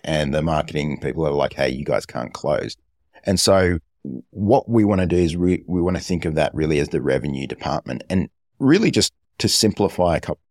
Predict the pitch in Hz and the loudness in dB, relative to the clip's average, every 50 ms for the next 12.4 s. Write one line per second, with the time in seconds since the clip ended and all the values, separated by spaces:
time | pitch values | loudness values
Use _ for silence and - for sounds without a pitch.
0 | _ _ - 52 - - - 87 82 80 76 71 - - - 82 82 78 - - | _ _ -20 -20 -14 -8 -4 -2 -2 -2 -2 -4 -6 -8 -6 -4 -4 -4 -4 -4
1 | - 71 69 71 69 67 85 85 95 113 131 151 - - 82 73 80 78 78 - | -4 -4 -4 -4 -4 -4 -2 0 2 2 0 0 -2 -4 -2 -2 -2 -4 -6 -4
2 | - 82 78 80 76 73 73 - - - _ _ _ - - - - - 78 82 | -2 0 2 2 0 0 -2 -4 -6 -8 _ _ _ -6 -4 -2 2 2 4 4
3 | 85 80 80 80 71 76 - - - - 71 69 - - - - - 67 62 67 | 4 4 2 2 2 0 -2 -6 -6 -4 -6 -4 -4 -4 -4 -2 0 2 2 2
4 | - 50 - - - - - 78 - - - 90 92 98 92 87 87 82 80 80 | 0 -2 -4 -8 -10 -8 -6 -4 -4 -4 -2 2 2 2 4 4 4 4 4 2
5 | 78 80 _ _ _ _ _ _ _ _ _ - - - - - 104 92 90 85 | 0 -2 _ _ _ _ _ _ _ _ _ -6 -2 0 2 4 4 6 6 4
6 | 82 82 82 80 - - 85 82 76 76 78 85 80 80 80 78 - 78 78 78 | 4 4 2 0 0 -2 -2 0 0 0 0 0 0 0 0 -2 -2 -2 -2 -2
7 | 71 62 69 71 65 - - - - - 73 73 76 73 62 62 55 50 50 50 | -2 -2 -2 -4 -6 -4 -2 -2 -2 0 0 0 0 0 0 -2 -4 -4 -8 -10
8 | - - - 78 76 - 85 85 80 - - - 95 85 85 85 82 80 80 - | -8 -4 -2 0 0 2 2 2 0 0 0 0 2 2 2 2 2 0 0 -2
9 | - 76 73 69 76 78 73 73 - - 71 62 60 58 62 76 80 78 82 - | -2 -4 -4 -2 -2 -2 -2 -2 -4 -4 -4 -4 -4 -2 -2 0 0 2 2 2
10 | - - - - - 82 82 80 76 80 80 76 - - - - 65 62 62 60 | 2 4 4 4 6 4 2 2 2 0 0 0 -2 -2 0 0 2 2 2 0
11 | 71 - - - 95 107 107 113 - - - - 98 - 95 - 76 69 - - | -2 -4 -4 -2 0 2 2 0 0 0 0 0 2 2 2 2 2 0 0 -2
12 | - 50 - - - 87 80 80 | -4 -4 -2 0 2 2 4 2